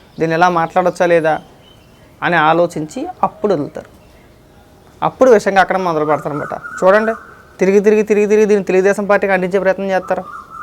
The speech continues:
ఈ ముసుగు మేధావులు అందరూ కూడా. అందులో ఎలాంటి సందేహం లేదు. నేను అందుకే కొన్ని కొన్ని సందర్భాల్లో అంట, మీరు అన్నం తినడం మర్చిపోయారేమో, చాలా కాలం విన్నాము, అన్నం తినండి కొద్దిగా. ఉన్న వాస్తవాలన్న ప్రజలు తెలియజేసే ప్రయత్నం చేస్తారు. మరి అడ్డగోలు విశ్లేషణ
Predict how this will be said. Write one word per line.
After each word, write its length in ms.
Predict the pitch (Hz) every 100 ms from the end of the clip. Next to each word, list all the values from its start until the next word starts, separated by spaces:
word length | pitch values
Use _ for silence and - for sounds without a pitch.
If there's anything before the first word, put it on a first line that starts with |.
| - - - -
ఈ 100 | 170
ముసుగు 240 | 180 - 196
మేధావులు 300 | 196 190 185 180
అందరూ 160 | 185 180
కూడా. 120 | 175 180 - - _ _ _ _ _ _ _ _ - _ _ _ _ _
అందులో 180 | 165 220 247
ఎలాంటి 200 | 233 226
సందేహం 260 | 220 202 180
లేదు. 80 | 170
నేను 100 | 165
అందుకే 160 | 165 208
కొన్ని 140 | 208 190
కొన్ని 120 | 190 175
సందర్భాల్లో 400 | 175 175 180 156
అంట, 120 | 151 139 - - 160 147
మీరు 160 | 143 127 - 120
అన్నం 160 | 143 196
తినడం 180 | 208 202
మర్చిపోయారేమో, 420 | 180 180 185 175 180
చాలా 160 | 160 170
కాలం 140 | 175 165
విన్నాము, 220 | 156 147 151
అన్నం 140 | 156
తినండి 200 | 170 151 139
కొద్దిగా. 240 | - - 196 - _ - - - - - - - - - - - - - 151
ఉన్న 80 | 175 175
వాస్తవాలన్న 460 | 175 196 196 196 180
ప్రజలు 220 | 180 185 180
తెలియజేసే 320 | 175 180 180 170
ప్రయత్నం 280 | 156 160 147
చేస్తారు. 320 | 127 - - - - - _ _ - - - 147
మరి 100 | 175 160
అడ్డగోలు 360 | 147 175 202 190
విశ్లేషణ 320 | 190 185